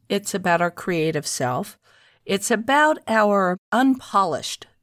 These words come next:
natural self, the Sun. And so you bring it together with Saturn, and Saturn says, "You're great. Let's just figure out how to use you in the best possible way."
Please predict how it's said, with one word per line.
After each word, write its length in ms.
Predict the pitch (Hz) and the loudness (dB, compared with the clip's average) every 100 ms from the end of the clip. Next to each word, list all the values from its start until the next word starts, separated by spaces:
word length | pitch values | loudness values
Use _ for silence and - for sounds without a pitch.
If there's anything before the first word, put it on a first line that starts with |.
| _ - | _ -2
natural 560 | 190 180 180 - 147 127 | 2 2 0 -4 -4 -4
self, 580 | - - 85 - - _ _ _ _ _ _ | -4 -6 -6 -10 -20 _ _ _ _ _ _
the 100 | 160 | -4
Sun. 460 | 151 - 139 - - _ _ _ _ - | -2 -2 -4 -8 -16 _ _ _ _ -2
And 100 | 190 | 2
so 100 | 233 | 2
you 140 | 214 | 2
bring 200 | 254 370 | 0 0
it 100 | 359 | 0
together 260 | - 277 262 | 0 0 0
with 140 | 254 | -2
Saturn, 440 | - 254 269 262 | 0 2 2 2
and 140 | 226 220 | 2 0
Saturn 360 | - 220 220 220 | 2 2 2 0
says, 360 | 208 196 185 - _ _ | 0 0 -2 -10 _ _
"You're 240 | 175 208 208 | 0 2 2
great. 480 | 214 190 - - | 2 2 0 -4
Let's 240 | 185 190 - | -4 -2 -2
just 300 | 214 202 - | -4 -6 0
figure 400 | 226 190 196 180 | 0 2 2 4
out 540 | 185 98 101 - - _ _ | 4 4 0 -4 -16 _ _
how 300 | - - 208 | -4 0 2
to 100 | 208 | 2
use 540 | 165 160 196 180 151 143 | -2 0 0 0 -2 -4
you 340 | 101 71 - _ _ _ | -6 -12 -18 _ _ _
in 140 | 170 196 | 0 2
the 100 | 170 | 4
best 300 | 165 156 - | 2 0 -4
possible 480 | 147 151 - 165 143 | -4 -4 -4 -4 -4
way." 340 | 139 - | -6 -8